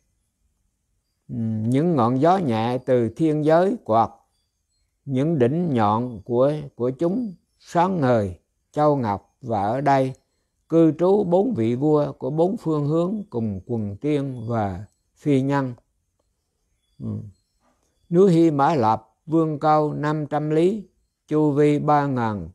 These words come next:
lý, được trang hoàng bằng tám vạn bốn ngàn đỉnh nhọn. Nghĩa là ngày xưa Đức Phật cũng đã nói đến Himalaya, tức là Hy Mã Lạp, nhưng mà, nhưng mà cái núi mà ở trên đó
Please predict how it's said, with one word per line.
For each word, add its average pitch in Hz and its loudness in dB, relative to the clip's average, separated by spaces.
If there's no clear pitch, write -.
lý, 170 2
được 110 -4
trang 143 -2
hoàng 101 -2
bằng 101 -6
tám 143 -6
vạn 98 -6
bốn 151 -2
ngàn 101 -6
đỉnh 131 -4
nhọn. 101 -4
Nghĩa 147 -2
là 135 0
ngày 117 0
xưa 135 -2
Đức 160 -4
Phật 110 -6
cũng 120 -8
đã 127 -4
nói 147 -4
đến 139 -6
Himalaya, 127 -4
tức 127 -14
là 117 -8
Hy 113 -2
Mã 120 -4
Lạp, 98 -2
nhưng 117 -4
mà, 104 -6
nhưng 120 -2
mà 110 0
cái 139 -4
núi 170 2
mà 117 -2
ở 117 -2
trên 135 0
đó 147 -6